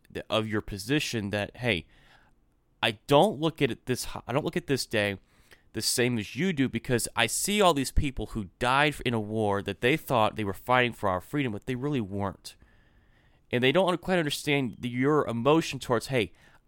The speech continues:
I feel for those, for those sons and daughters and those wives and husbands who don't have that person today because they were lied to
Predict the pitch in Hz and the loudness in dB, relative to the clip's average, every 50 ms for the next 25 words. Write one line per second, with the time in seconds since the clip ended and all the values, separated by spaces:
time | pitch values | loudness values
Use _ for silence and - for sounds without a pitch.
0 | _ - 113 131 151 185 - - - 143 139 139 135 120 101 90 - _ _ _ | _ 0 2 4 4 2 0 -4 -6 -4 -2 0 0 0 0 -2 -6 _ _ _
1 | _ _ _ - 120 107 110 104 95 - - - - - 110 104 98 90 - - | _ _ _ -10 -4 -2 -2 -2 -2 -4 -10 -12 -12 -8 -4 -4 -4 -4 -4 -8
2 | - - - _ _ _ - - - 143 143 139 139 123 - 120 104 117 107 110 | -12 -14 -20 _ _ _ -10 -4 2 2 2 2 2 0 -4 -4 -2 0 0 0
3 | 110 110 110 107 - 104 101 98 92 - 92 101 107 113 113 110 110 101 - 92 | 0 0 -2 -4 -4 -6 -6 -6 -6 -6 -2 2 4 4 4 4 2 0 -4 -8
4 | 92 - 101 101 95 - - 101 98 - - 85 85 85 - _ - 120 131 - | -6 -4 -4 -4 -4 -4 -6 -10 -10 -10 -10 -12 -12 -14 -10 _ 0 2 2 2
5 | - - - 117 113 110 104 104 101 - - - - 98 92 - - 90 - - | 0 -4 -4 -2 -2 -2 0 -2 -4 -4 -4 -8 -8 -8 -8 -8 -10 -14 -12 -8
6 | 98 95 92 85 95 - 104 104 92 - 92 98 98 98 95 95 104 117 131 143 | -6 -6 -6 -6 -8 -8 -10 -10 -10 -8 -6 -6 -6 -4 -2 0 2 4 4 2
7 | 139 135 - - 85 80 - - | 2 -2 -6 -12 -12 -12 -14 -14